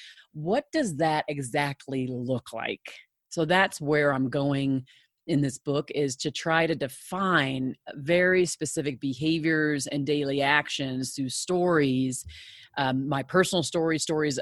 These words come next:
of the, uh, gosh, ninety people at least that I've interviewed on that podcast. Um, and, and that will solidify in the minds of those who read it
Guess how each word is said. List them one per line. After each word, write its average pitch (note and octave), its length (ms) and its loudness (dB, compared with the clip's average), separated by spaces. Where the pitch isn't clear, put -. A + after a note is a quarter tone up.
of C#3+ 260 -2
the, C#3+ 220 -2
uh, C#3 240 0
gosh, C3+ 260 -2
ninety D3 400 4
people C3+ 380 0
at - 40 -6
least C#3 260 -2
that C3 100 -2
I've C3 160 -2
interviewed C3+ 420 -2
on B2+ 180 -6
that A2+ 200 -8
podcast. C#3 760 0
Um, C3 360 0
and, D3+ 280 2
and D3+ 240 -2
that F3 260 8
will D3+ 340 2
solidify E3+ 880 6
in C#3 120 4
the C#3+ 60 2
minds D3 380 2
of C#3 60 2
those C#3+ 220 0
who C#3 120 -2
read C#3+ 340 2
it B2 280 -2